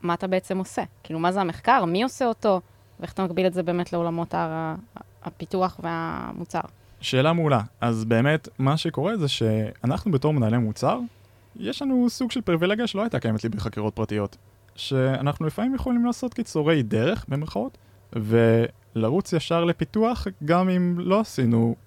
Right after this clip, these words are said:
Speaker 2: כראוי את שלב ההיפותזה ושלב הוולידיישן. שוב פעם, בחקירות פרטיות,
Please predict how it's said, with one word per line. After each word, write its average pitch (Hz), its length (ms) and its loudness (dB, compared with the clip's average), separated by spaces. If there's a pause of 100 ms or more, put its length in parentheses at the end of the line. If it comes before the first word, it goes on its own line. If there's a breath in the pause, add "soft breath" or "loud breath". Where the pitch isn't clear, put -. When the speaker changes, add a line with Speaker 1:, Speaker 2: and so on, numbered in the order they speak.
(120)
Speaker 2:
כראוי 113 380 4
את 107 60 -4
שלב 113 340 0
ההיפותזה 110 600 0
ושלב 110 240 -4
הוולידיישן. 110 520 -2 (500 soft breath)
שוב 165 140 -2
פעם, 113 160 0
בחקירות 110 380 -2
פרטיות, 120 440 0